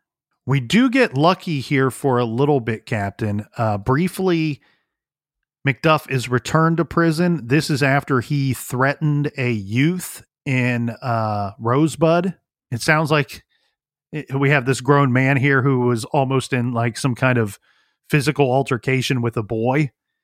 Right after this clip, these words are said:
I don't know the details of the story, but it's enough for him to have violated his parole. He's sent back to prison. So once again, the state of Texas gets the opportunity to keep this guy jailed forever. However,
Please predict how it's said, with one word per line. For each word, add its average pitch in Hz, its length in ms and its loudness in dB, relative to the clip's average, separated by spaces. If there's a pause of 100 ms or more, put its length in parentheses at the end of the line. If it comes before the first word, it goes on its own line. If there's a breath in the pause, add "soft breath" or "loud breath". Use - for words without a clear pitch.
(120)
I 135 120 2
don't 147 240 0
know 143 200 4
the 123 160 0
details 139 520 0
of 147 120 0
the 139 100 -2
story, 156 380 0
but 131 200 0
it's 123 160 -4
enough 123 540 -2 (180)
for 127 260 0
him 123 200 0
to 120 200 -2
have 107 180 -6 (100)
violated 120 600 0
his 101 100 -4
parole. 123 580 -2 (380 soft breath)
He's - 220 -4
sent 143 200 0
back 127 280 -2
to 113 80 -4
prison. 131 560 0 (260 soft breath)
So 147 160 0
once 147 300 2
again, 139 320 2
the 131 80 0
state 131 240 0
of 117 100 -4
Texas 131 440 -2
gets 127 280 -2
the 135 140 -2
opportunity 127 760 -2
to 117 160 -8
keep - 300 -6
this 135 180 0
guy 123 300 2
jailed 123 420 -2
forever. 147 680 0 (480 soft breath)
However, 131 680 2